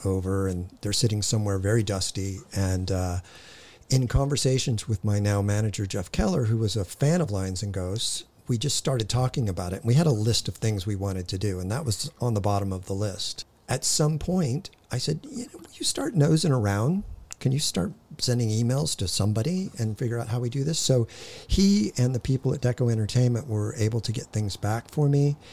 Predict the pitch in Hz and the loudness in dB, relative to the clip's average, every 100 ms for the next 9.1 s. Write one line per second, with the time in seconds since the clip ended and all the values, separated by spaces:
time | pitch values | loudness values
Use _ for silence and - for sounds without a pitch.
0 | - 101 92 - - - 104 104 101 98 | -12 -10 -10 -14 -20 -12 -2 0 0 0
1 | 95 98 98 92 95 87 - 104 - - | -2 -4 -6 -4 -6 -8 -8 -6 -4 -2
2 | 98 90 - 110 87 - - - - 104 | -2 0 0 0 -2 -6 -4 -4 -2 0
3 | 107 120 110 - - - 104 98 98 95 | 0 2 2 0 -8 0 2 2 0 0
4 | 101 95 110 107 101 95 - 139 170 214 | -2 2 2 2 2 0 0 0 2 0
5 | - 113 110 110 117 - - - - - | -2 0 2 0 -2 -8 -20 -20 -20 -20
6 | - - - 202 120 120 117 131 147 147 | -20 -20 -18 0 4 4 4 4 4 2
7 | 196 92 85 90 90 92 95 110 - - | -2 -6 -8 -8 -8 -6 -4 -4 -6 -8
8 | - - _ 123 110 139 113 107 123 139 | -20 -20 _ 2 4 4 2 2 2 2
9 | - | 0